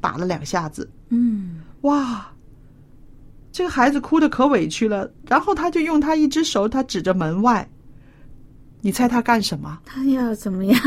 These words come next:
Speaker 1: 他要离开家里面去外婆那边去。
Speaker 2: 哎呀。
Speaker 1: <laughs> 他要，他要去外婆家。
Speaker 2: 嗯。
Speaker 1: 那么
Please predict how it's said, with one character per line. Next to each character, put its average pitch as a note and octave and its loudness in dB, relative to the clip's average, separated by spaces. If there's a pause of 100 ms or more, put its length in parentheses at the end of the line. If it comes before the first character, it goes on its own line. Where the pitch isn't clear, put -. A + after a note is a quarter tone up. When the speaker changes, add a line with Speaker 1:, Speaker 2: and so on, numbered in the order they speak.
(560)
Speaker 1:
他 E4+ 2
要 D#4 6 (400)
离 C4+ 4
开 D#4 2
家 D4+ 4
里 C#4+ 4
面 A#3 6
去 B3+ 2
外 C4+ 6
婆 G3+ 2
那 A#3+ 4
边 G#3+ 2
去。 D#4+ 4
Speaker 2:
哎 F4+ 4
呀。 E4+ 2 (380)
Speaker 1:
<laughs> D#4 6
他 G4+ 4
要， G4+ 6 (320)
他 F4+ 0
要 E4+ 4
去 D#4 2
外 C4+ 2
婆 F3+ -2
家。 C4 4
Speaker 2:
嗯。 B3 0 (540)
Speaker 1:
那 D4+ 2
么 C#4 4